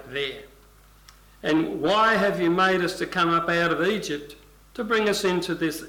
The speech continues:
evil place? It's a place with no seed, no figs, no vines, no pomegranates, and neither is there any water to drink.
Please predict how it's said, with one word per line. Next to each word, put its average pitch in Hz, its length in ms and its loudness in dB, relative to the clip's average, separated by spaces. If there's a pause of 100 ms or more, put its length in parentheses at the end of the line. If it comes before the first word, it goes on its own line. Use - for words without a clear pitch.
evil 185 440 -2
place? - 640 -6 (600)
It's 170 160 -4
a 156 60 -2
place 151 380 0
with 135 160 -8
no 135 200 -2
seed, 247 680 -4 (240)
no 131 220 -6
figs, - 600 -2 (440)
no 135 220 -4
vines, 127 680 0 (300)
no 135 180 -4
pomegranates, 196 920 -2 (340)
and 117 200 -12
neither 190 540 2
is 147 220 -4
there 147 220 0
any 151 240 2
water 147 420 0
to 139 140 -8
drink. 139 420 -8